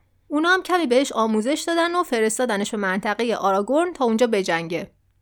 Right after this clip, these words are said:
اما جنگیدن تو آراگورن خیلی ساده به معنای مگس پروندن توی سنگرهای خالی بود، چون اونجا اصلاً جنگ نبود.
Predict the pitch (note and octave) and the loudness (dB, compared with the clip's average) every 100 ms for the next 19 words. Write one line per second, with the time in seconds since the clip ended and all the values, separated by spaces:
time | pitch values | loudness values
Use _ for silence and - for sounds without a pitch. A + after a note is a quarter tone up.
0 | - A#3+ D4 F4+ E4 F4 E4+ E4 D#4+ - | -10 -4 -2 -2 -2 -2 0 0 -2 -4
1 | - D4 C#4+ C#4+ D4 C#4+ _ - C#4+ C4+ | 0 2 2 2 0 -2 _ -6 -2 -2
2 | G3 - A#3 G3+ A3+ D#4 C4+ G#3 G3 A#3 | -2 -2 0 0 0 0 0 0 0 0
3 | A#3 G3+ G3+ G3+ G3+ A#3+ G#3 A3 C#4+ F4 | 0 0 0 0 0 -2 0 2 2 2
4 | - E4 C#4 A3+ G3+ G#3+ C4 - G3+ G#3 | 2 2 2 2 2 2 0 0 -2 0
5 | G3 F#3 - - E4+ D#4 D#4+ D#4 D#4+ E4 | -4 -6 -8 -2 0 2 2 2 2 2
6 | D4+ D4+ D4 G3 E3 D#3 - | 4 4 4 2 -2 -6 -12